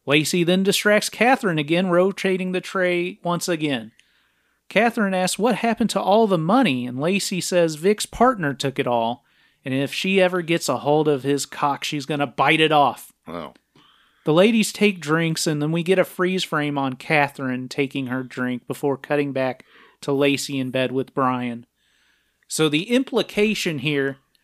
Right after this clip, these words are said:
Speaker 1: is that Catherine poisoned herself.
Speaker 2: Yes. In a classic, uh, classic game of
Speaker 1: Switcheroo.
Speaker 2: Classic game of switcheroo. Yeah, as I said.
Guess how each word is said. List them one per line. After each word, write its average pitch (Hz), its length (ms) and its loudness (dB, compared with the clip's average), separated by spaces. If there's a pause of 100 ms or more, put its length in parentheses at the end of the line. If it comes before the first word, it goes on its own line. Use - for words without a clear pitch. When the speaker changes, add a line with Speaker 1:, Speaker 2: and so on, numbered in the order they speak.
(240)
Speaker 1:
is 131 160 -4
that 147 260 0
Catherine 175 600 0
poisoned 139 480 0
herself. 135 640 -4 (1080)
Speaker 2:
Yes. - 520 -4 (220)
In 87 160 -6
a 76 220 -8 (580)
classic, - 680 -2
uh, 69 300 -4 (1300)
classic 87 460 -8
game 76 360 -8
of 69 160 -14 (360)
Speaker 1:
Switcheroo. 135 800 -6
Speaker 2:
Classic 90 360 -6
game 87 180 -6
of 78 80 -12
switcheroo. 62 600 -8 (220)
Yeah, 64 220 -6 (240)
as 82 100 -14
I 82 60 -4
said. 76 400 -2